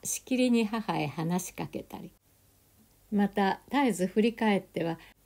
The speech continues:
新しい家具の並んでいる部屋の中を眺め回したりした。そのうちにふとおゆきは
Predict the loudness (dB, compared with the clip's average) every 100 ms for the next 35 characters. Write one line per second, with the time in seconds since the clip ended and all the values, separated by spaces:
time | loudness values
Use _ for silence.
0 | _ _ -4 0 2 2 2 0 2 2
1 | 2 2 -2 -4 0 2 4 4 6 6
2 | 8 6 2 2 4 4 2 -2 -4 -2
3 | -2 -4 -4 -2 2 2 2 0 -2 -4
4 | -8 -12 -12 -10 -10 -12 -16 -20 _ _
5 | _ _ _ _ _ _ _ _ _ _
6 | _ _ _ -4 2 4 2 2 4 6
7 | 6 2 -4 -2 0 0 -4 _ _ _
8 | 4 6 4 0 -2